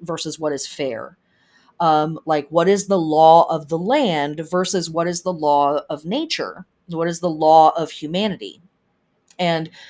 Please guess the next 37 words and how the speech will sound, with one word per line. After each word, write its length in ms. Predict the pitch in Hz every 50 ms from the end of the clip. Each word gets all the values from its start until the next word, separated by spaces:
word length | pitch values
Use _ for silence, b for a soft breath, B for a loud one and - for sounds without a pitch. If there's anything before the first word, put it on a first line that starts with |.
| B B
sometimes 460 | B - - 320 359 339 339 269 214 202
it 100 | 202 -
seems 220 | - 240 240 226
like 140 | 254 220 202
those 160 | 208 185 180
are 40 | 165
the 100 | 165 165
same 260 | - - 170 165 156
things, 340 | - 220 226 196 165 151 -
but 120 | - 151
they're 180 | - 175 - -
often 320 | 208 254 269 - 269 202
radically 480 | 160 156 156 160 160 156 - 156 156 147
different. 400 | 143 147 151 - - 104 113 - b b b b b b b b b
And 400 | 185 202 190 190 185 180 175 - - b b b b b b b _ 170
not 260 | 170 185 196 214 220
to 80 | 233
go 220 | 214 208 214 208 208
on 140 | 208 202 208
and 100 | 202 202
on 80 | 196
and 100 | 190 190
on, 260 | 185 185 185 185 185
but 200 | 180 190 175 - -
I've 140 | 220 208 214
told 240 | - 269 262 196
this 120 | 202 202 -
story 280 | - 190 185 175 170
several 260 | - - 165 160 160 151
times, 260 | 175 156 151 151 -
so 60 | 160
I'm 60 | 151
gonna 100 | 156 147
tell 240 | 147 - 160 151 147
it 60 | 147
again. 320 | 151 143 147 139 143 165 B B B B B B B B -
Um, 500 | 185 180 170 175 170 170 165 165 165